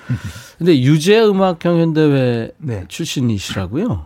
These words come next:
Speaker 1: 네, 제가
Speaker 2: 음.
Speaker 1: 이천이 년 대회, 십사 회 대회
Speaker 2: 음.
Speaker 1: 출신이고요. 어, 벌써 삼십일 회 대회가
Speaker 2: 그렇죠.
Speaker 1: 치러졌어요.
Speaker 2: 음.
Speaker 1: 네.
Speaker 2: 음.
Speaker 1: 그리고 그 대회가 이루어지-,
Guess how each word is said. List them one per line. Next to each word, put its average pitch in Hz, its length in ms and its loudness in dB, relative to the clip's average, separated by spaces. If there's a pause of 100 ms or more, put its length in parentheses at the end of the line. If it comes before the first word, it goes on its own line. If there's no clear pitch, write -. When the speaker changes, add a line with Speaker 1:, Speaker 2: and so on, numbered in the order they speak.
Speaker 1:
네, 117 240 0
제가 104 400 -10
Speaker 2:
음. 101 600 -4
Speaker 1:
이천이 135 580 0
년 131 240 2
대회, 95 420 -10
십사 - 380 0
회 170 100 0
대회 101 540 -6
Speaker 2:
음. 101 360 -4
Speaker 1:
출신이고요. 113 580 -4 (840)
어, - 400 -12
벌써 107 380 -10
삼십일 185 520 0
회 151 240 4 (320)
대회가 101 240 0
Speaker 2:
그렇죠. 101 380 -2
Speaker 1:
치러졌어요. 117 880 -2
Speaker 2:
음. 107 160 0
Speaker 1:
네. 95 180 -6 (180)
Speaker 2:
음. 80 280 -10 (320)
Speaker 1:
그리고 113 200 -8
그 123 200 -4
대회가 139 400 2
이루어지-, 139 720 0